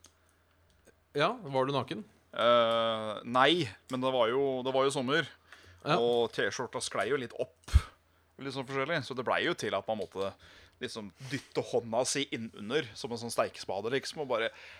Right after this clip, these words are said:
Speaker 2: æ, æ, æ.
Speaker 1: Ja, for det høres jo jævla vondt ut.
Speaker 2: Ja, eh, bare det lille der var jo helt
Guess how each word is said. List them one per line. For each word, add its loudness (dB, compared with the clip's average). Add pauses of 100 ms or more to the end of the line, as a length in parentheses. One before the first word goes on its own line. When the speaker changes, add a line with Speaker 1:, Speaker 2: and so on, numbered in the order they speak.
(240)
Speaker 2:
æ, 10 (540)
æ, 4
æ. 10 (1700)
Speaker 1:
Ja, -6
for -2
det -2
høres 2
jo -2
jævla -2
vondt -10
ut. -14 (100)
Speaker 2:
Ja, 4
eh, 0
bare 2
det 2
lille -4
der 4
var 2
jo -6
helt -4